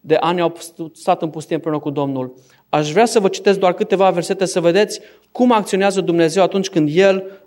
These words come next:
îi înălțat în viața ta. Dacă întoarceți împreună cu mine la Exodul,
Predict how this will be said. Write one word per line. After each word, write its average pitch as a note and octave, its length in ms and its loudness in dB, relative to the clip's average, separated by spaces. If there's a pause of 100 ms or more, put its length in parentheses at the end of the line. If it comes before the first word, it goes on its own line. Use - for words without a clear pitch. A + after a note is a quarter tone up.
(140)
îi D#3+ 260 0
înălțat E3 520 0
în E3 100 0
viața D#3+ 340 -2
ta. C#3 480 -4 (720)
Dacă D3+ 240 -2
întoarceți F#3+ 380 -2
împreună F#3 300 -4
cu F#3+ 120 -4
mine F#3 380 -2 (440)
la D#3 440 2
Exodul, G3 760 0